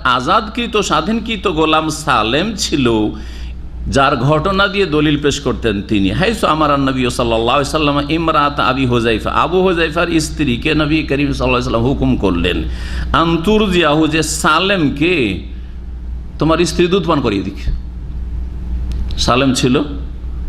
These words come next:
আবু হুযায়ফার, হ্যাঁ, আজাদ, স্বাধীন-, স্বাধীনকৃত গোলাম,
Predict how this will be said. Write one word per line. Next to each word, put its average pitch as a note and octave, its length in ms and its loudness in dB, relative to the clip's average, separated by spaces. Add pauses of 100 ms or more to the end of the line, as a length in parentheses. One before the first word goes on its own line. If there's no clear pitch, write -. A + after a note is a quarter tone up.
(200)
আবু B2 180 2
হুযায়ফার, C3+ 500 0 (440)
হ্যাঁ, A2+ 320 0 (500)
আজাদ, B2 280 0
স্বাধীন-, C3+ 260 0
স্বাধীনকৃত D3 640 2 (800)
গোলাম, F3 640 2